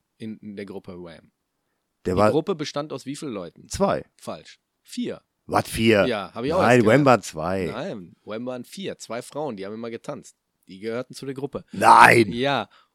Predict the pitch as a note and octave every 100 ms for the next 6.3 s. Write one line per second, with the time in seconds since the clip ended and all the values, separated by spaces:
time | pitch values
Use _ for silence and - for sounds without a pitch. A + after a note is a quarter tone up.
0 | _ _ B2 B2 B2 A2+ C#3+ - B2+ B2
1 | A#2 - A#2 A2 G#2+ A#2 - C#3 C3+ B2+
2 | - C3 - B2 B2 D#3+ D#3+ F#3 D3 D#3
3 | C#3 - C#3 C3+ C3+ C3+ - E3 A3 E3+
4 | B2 A2 C3 - C#3 B2+ - - E3 -
5 | - B2+ B2+ A#2+ A2+ G#2+ - A2 A2 G2+
6 | G2+ F#2+ F2+